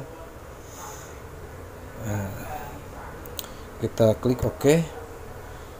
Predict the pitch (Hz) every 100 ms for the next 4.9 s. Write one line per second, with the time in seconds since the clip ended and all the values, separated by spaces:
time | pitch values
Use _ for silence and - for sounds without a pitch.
0 | - - 113 113 117 113 - 104 113 107
1 | 101 107 101 98 - - - - 113 143
2 | - - 117 113 113 113 131 143 143 139
3 | 113 110 113 123 123 123 107 110 - 110
4 | 110 110 107 104 104 107 - 104